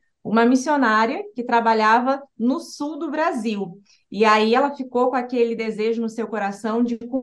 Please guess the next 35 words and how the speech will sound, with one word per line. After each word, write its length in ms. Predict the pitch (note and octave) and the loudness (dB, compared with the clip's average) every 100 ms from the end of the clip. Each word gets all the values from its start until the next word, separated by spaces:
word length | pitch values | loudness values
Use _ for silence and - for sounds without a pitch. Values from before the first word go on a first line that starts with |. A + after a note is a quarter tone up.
| _ | _
cumprir 420 | C4 B3+ B3 D4 | -4 -4 -4 -4
a 60 | D4 | -2
missão 320 | C4 B3+ A#3+ | -2 -2 -4
de 100 | A#3 | -2
Deus 240 | G#3+ A3+ A#3 - | -4 -6 -6 -4
aqui 420 | C4 C#4+ - C4+ | -4 -4 -2 0
no 120 | D4 C#4+ | 0 -2
Brasil. 520 | C4 C#4 G#3 F#3 D#3+ _ _ _ _ _ - G3 | 2 2 0 -8 -10 _ _ _ _ _ -10 -2
E 80 | |
ela 140 | G#3+ A#3+ | 2 2
se 140 | B3 | -2
preparou 600 | A#3+ A3+ A3+ G3+ G3+ B3 | -2 0 2 2 2 2
pra 200 | B3 G3+ | 2 -2
isso, 340 | F#3 G#3+ A#3+ G3+ | -2 -6 -6 -6
aguardou 420 | G3+ A3 G#3+ A3 | -2 -2 0 0
ansiosamente 800 | B3+ B3+ B3 A#3 A#3 G#3 A3 A3 | 2 0 0 0 0 -2 -6 -6
por 100 | G#3+ | -6
essa 280 | G#3 G#3+ G#3+ | -4 -4 -6
oportunidade 840 | G3+ G3+ G#3 G3+ F3+ F3 G#3 A#3 A#3+ _ _ | -6 -10 -6 -6 0 2 2 0 -12 _ _
de 140 | - G3+ | -8 -6
ser 300 | - B3 C4 | 0 4 4
enviada 520 | D4+ A#3 G#3+ G#3+ A3+ | 4 2 4 4 2
pra 160 | A3+ G#3+ | -6 -8
fazer 320 | G#3+ F3+ G#3+ | -8 -4 -4
missões 440 | G#3+ G3+ G3 G3 | -4 -6 -10 -8
no 80 | G3+ | -8
Brasil. 600 | F#3+ F#3 E3+ G3+ B3 C#4 _ _ _ - | -6 -8 -8 -6 -6 -6 _ _ _ -8
E 60 | F#3+ | -4
aí, 140 | G#3 | -2
quando 260 | A3+ A#3 A#3 | 2 2 0
finalmente 600 | C#4 D4 C4+ A#3 B3+ C#4 | 0 2 4 2 0 -2
a 80 | B3 | -4
viagem 500 | A3+ G#3+ A3 A#3 A3 | -2 -2 -2 -2 -4
dela 460 | G3 G#3 G#3+ - _ - | -4 -4 -6 -8 _ -6
aconteceu, 1000 | F#3+ G3+ A3 A3 A3+ A#3 A3+ B3+ A#3+ - | -4 0 2 4 2 2 0 2 0 -2